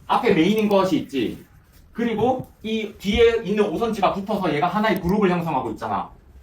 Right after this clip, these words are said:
그죠? 그룹핑이라는 게 디자인에서 진짜 중요한 거야. 게슈탈트 근접성의 법칙에 의해서 그렇게 보이는 거야.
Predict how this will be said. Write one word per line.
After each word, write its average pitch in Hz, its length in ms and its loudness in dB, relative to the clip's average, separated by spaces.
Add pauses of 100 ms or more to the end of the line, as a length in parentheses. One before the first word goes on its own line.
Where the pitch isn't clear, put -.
(140)
그죠? - 320 -8 (220)
그룹핑이라는 214 680 0
게 180 140 0
디자인에서 160 1040 -2
진짜 - 260 -8
중요한 143 420 -4
거야. 95 380 -6 (140)
게슈탈트 156 600 -6
근접성의 156 640 -2
법칙에 - 400 -6
의해서 151 340 0
그렇게 147 280 -12
보이는 131 340 -2
거야. - 340 -4